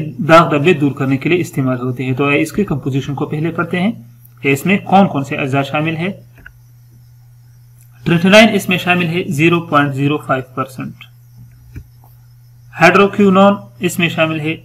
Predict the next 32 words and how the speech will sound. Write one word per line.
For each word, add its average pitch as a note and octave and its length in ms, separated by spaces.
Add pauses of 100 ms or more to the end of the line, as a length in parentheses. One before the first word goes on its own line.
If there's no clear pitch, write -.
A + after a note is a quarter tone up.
(300)
फ़ोर E3 180
परसेंट E3+ 460 (240)
per F3 80
gram, C#3 320
यानी D#3 140
एक F3 260
ग्राम D3 200
में E3 160
चार C#3+ 220
फीसद। C3+ 420 (1600)
फ्लोसिनोलोन F#3 600
एसीटेट D#3 440
इसमें D#3+ 260
शामिल D3 300
है D#3 140
ज़ीरो D3 260
पॉइंट C#3+ 320
ज़ीरो D3+ 220
वन C3 220
परसेंट C3 500 (1000)
और D#3 80
इसका E3 200
कीमत F#3 560
एक F3 280
सौ C#3 140
बीस D3+ 260
रुपये F3 240
है, F3 160
ज्यादा C#3+ 300
महंगा C#3 300
नहीं D3+ 180
है। F3+ 160